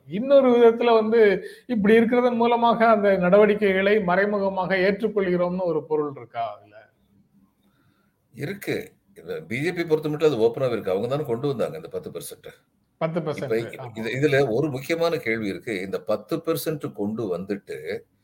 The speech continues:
Speaker 2: இவங்க வந்து கட் ஆஃப், நான் ஏற்கனவே பல தடவை அந்த பாயிண்ட் சொல்லியிருக்கேன், கட் ஆஃப் வந்து, கட் ஆஃப் மார்க் வந்து எஸ் சி எஸ் டியை விட கீழான கட் ஆஃப் மார்க் வச்சுக்கிட்டு இவங்களுக்கு கொடுக்குறாங்களே,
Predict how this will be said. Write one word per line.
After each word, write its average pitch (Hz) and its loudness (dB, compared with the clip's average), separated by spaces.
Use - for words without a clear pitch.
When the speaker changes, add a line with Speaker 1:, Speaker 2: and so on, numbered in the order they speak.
Speaker 2:
இவங்க 143 -2
வந்து 147 0
கட் - 2
ஆஃப், 151 6
நான் 113 0
ஏற்கனவே 123 2
பல 107 2
தடவை 120 0
அந்த 110 -2
பாயிண்ட் 95 -4
சொல்லியிருக்கேன், 80 -10
கட் - -4
ஆஃப் 170 2
வந்து, 104 -4
கட் 101 -10
ஆஃப் 147 -2
மார்க் 117 -4
வந்து - -6
எஸ் 127 -2
சி 196 -4
எஸ் 185 -2
டியை 175 0
விட 208 0
கீழான 180 4
கட் 143 2
ஆஃப் 139 2
மார்க் 120 0
வச்சுக்கிட்டு 104 -4
இவங்களுக்கு 131 0
கொடுக்குறாங்களே, 110 0